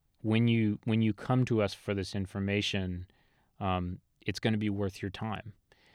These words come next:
And that's sort of a constant thing that we're trying to make sure we're doing, 'cause we, we, we want our stuff to be read, and the only reason and way it's going to actually make an impact is if our audience sees the value in it, engages with it,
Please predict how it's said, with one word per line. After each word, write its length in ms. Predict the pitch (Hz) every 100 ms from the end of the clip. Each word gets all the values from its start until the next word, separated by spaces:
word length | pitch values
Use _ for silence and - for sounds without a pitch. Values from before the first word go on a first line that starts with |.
| _ -
And 140 | 101 107
that's 140 | 123
sort 160 | - 117
of 80 |
a 60 | 98
constant 720 | - - 107 104 - - 98
thing 360 | - 107 98 92
that 140 | 87
we're 140 | 90 92
trying 400 | - 98 92 92
to 120 | 92
make 180 | 90 92
sure 220 | - 95
we're 140 | 92 92
doing, 420 | 113 127 95 87
'cause 180 | 101 95
we, 200 | 95 98
we, 300 | 104 95 92 -
we 160 | 101
want 360 | 101 101 110 117
our 120 | 107 95
stuff 320 | - 104 -
to 80 | 95
be 140 | 95
read, 440 | 92 104 101 95 92
and 140 | 92
the 100 | 98
only 180 | 110 113
reason 640 | 104 104 104 101 95 95 - -
and 200 | 95 95
way 280 | 101 98
it's 160 | 92 -
going 240 | 101 95
to 160 | 92 -
actually 400 | 90 - 95 92
make 280 | 92 95 92
an 80 | 90
impact 560 | 104 95 92 85 - _ _ _ _ _ _
is 120 | 104
if 160 | 98 92
our 160 | 98 92
audience 640 | 95 101 95 92 - - - _ _ _ -
sees 300 | - 104 95
the 80 |
value 360 | 95 90 95 104
in 80 | 107
it, 120 | 107 107
engages 560 | 101 92 95 95 101
with 180 | 98 95
it, 140 | 95